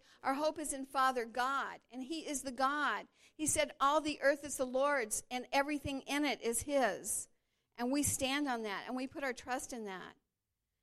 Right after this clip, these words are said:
And He says, "And I will put my spirit within you, and you will come to life." And I love that. "I will put my spirit within you, and you will come to life."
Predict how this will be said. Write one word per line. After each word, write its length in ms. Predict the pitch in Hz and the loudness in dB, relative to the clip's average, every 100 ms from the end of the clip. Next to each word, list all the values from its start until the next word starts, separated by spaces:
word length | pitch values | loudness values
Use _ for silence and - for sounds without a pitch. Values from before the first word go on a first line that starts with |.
| _ - | _ -2
And 60 | |
He 40 | 294 | -2
says, 280 | 320 285 254 | 4 2 2
"And 180 | 285 - | -4 -2
I 300 | 277 294 311 | 0 4 4
will 180 | 311 277 | 4 2
put 420 | 262 330 320 330 | 2 2 2 2
my 140 | 269 269 | -2 0
spirit 460 | - 302 302 311 | 0 0 2 2
within 360 | 269 269 277 285 | 2 0 0 0
you, 200 | 302 302 | 0 -2
and 240 | - 262 262 | -2 -2 0
you 160 | 294 | -2
will 200 | 277 254 | 0 0
come 320 | 254 302 277 277 | 0 -4 -4 -4
to 140 | 262 | -6
life." 500 | 247 240 254 277 - _ - - _ - | -6 -2 -2 -4 -12 _ -20 -20 _ -2
And 460 | 269 277 277 285 - | 2 2 2 0 0
I 100 | 262 | 0
love 380 | 277 277 330 330 | 2 2 -2 0
that. 340 | 285 214 170 - _ _ _ - | 2 2 0 -8 _ _ _ 2
"I 160 | 320 | 4
will 200 | 330 330 | 4 0
put 340 | 277 349 330 320 | -2 0 0 4
my 180 | 320 | 4
spirit 560 | 320 - 339 339 359 294 | 4 2 2 4 4 4
within 480 | 311 302 320 349 339 | 2 -2 -2 0 0
you, 220 | 302 247 - | 0 0 0
and 260 | 285 294 | 0 2
you 200 | 302 330 | 0 0
will 200 | 330 311 | 2 0
come 340 | 311 330 311 311 | 0 -4 -2 -2
to 140 | 320 | -4
life." 540 | 277 285 302 302 214 | -2 0 0 -2 -4